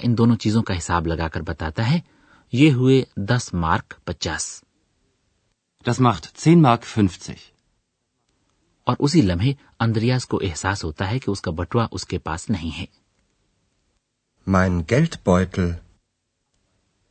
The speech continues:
Speaker 1: اب اس کی آخری امید یہ ہے کہ شاید وہ بٹوا اپنے اوور کوٹ مانٹل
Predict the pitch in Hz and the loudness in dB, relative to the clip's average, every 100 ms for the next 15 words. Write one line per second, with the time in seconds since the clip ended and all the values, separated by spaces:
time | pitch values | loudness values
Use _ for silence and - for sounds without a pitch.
0 | _ _ _ _ _ _ _ _ _ _ | _ _ _ _ _ _ _ _ _ _
1 | _ _ _ _ - 139 123 - _ - | _ _ _ _ -2 -2 -2 -16 _ -4
2 | - - - 110 - 139 98 98 95 - | -2 0 2 0 -2 -2 0 -2 -2 -2
3 | 107 107 135 _ _ - - - 127 131 | -2 -2 -4 _ _ -8 -2 0 0 -2
4 | 107 98 95 - 110 123 - - 113 120 | -4 -4 -4 -4 -4 -4 -12 -6 -2 0
5 | 117 - 123 117 - 90 135 - _ _ | 0 0 2 0 -2 -2 -2 -6 _ _
6 | _ 85 95 107 - | _ 0 0 2 0